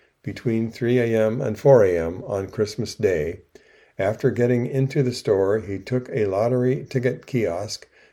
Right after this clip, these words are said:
containing Iowa lottery game tickets. Court documents do not show exactly how many lottery tickets were taken during either the Sac City or the Dale's Corner Store burglary.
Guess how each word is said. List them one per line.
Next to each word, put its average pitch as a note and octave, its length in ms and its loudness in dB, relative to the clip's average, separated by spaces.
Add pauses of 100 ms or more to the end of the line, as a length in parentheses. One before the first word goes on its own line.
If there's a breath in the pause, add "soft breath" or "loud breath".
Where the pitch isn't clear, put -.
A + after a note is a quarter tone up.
containing A2+ 680 -4
Iowa A2+ 460 -2
lottery G#2+ 520 2
game G#2 440 -4
tickets. - 540 -6 (720 soft breath)
Court C#3 260 6
documents A2 720 0
do G#2+ 160 0
not G2+ 260 0
show A#2+ 400 4
exactly G2 680 -2 (220 soft breath)
how D3 160 0
many A2 240 2
lottery F2 460 0
tickets F#2+ 420 -6
were F#2 140 -2
taken A#2 540 -4
during G#2 360 2
either G#2+ 400 2
the G#2 160 0
Sac A2 340 -2
City G2+ 440 -2 (360 soft breath)
or G#2+ 360 6
the G#2 100 0
Dale's G2+ 440 0
Corner G2 420 -2
Store F#2+ 440 0
burglary. F#2 600 4